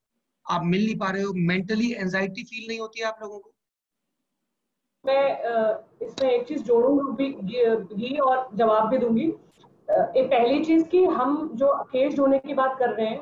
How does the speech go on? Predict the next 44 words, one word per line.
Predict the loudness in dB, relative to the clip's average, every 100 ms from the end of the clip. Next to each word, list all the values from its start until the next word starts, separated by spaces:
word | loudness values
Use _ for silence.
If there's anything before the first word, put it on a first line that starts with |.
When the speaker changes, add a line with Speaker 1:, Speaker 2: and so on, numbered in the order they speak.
| -4
Speaker 2:
वो | -2 -2 0
और | 0
work | 2 0 0 2
from | 2 2
home | 0 0
के | 0
लिए | 0 0
केज्ड | 2 0 2
होना | 2 2
शब्द | 0 -2 0 0
इस्तेमाल | 0 0 2 2
कर | 2 0
रहे | 2 0
हैं, | -2 -12 -14 -20 _
वो | 2 4 4
इसलिए | 0 2 2
कर | 4 4
रहे | 4 4
हैं | 2
क्योंकि | 2 0 2 2
work | 2 0 2 0 2
from | 2 4 4
home | 4 4 2
इस | 0
समय | 0 0 2 4
एक | 2 0
special | -2 -2 -2 -2
circumstance | 0 0 -2 0 0 0 0
में | 0
हमें | 2 0
मिला | 2 2
हुआ | 2 0
है। | -6 -16 -20 -20 -20 _ -20 -20 -20 -18 -18 -18 -8 2
आने | 4 6 4
वाले | 6 4 4
समय | 4 4 4
में | 4 2 -2 -12 -20 _ _ _ _ -20 -20 _ -2
hopefully | 2 4 2 2 4 6 6
when | 4
we | 0 0
will | 0
have | 0 0
better | 0 0 0
times, | 0 0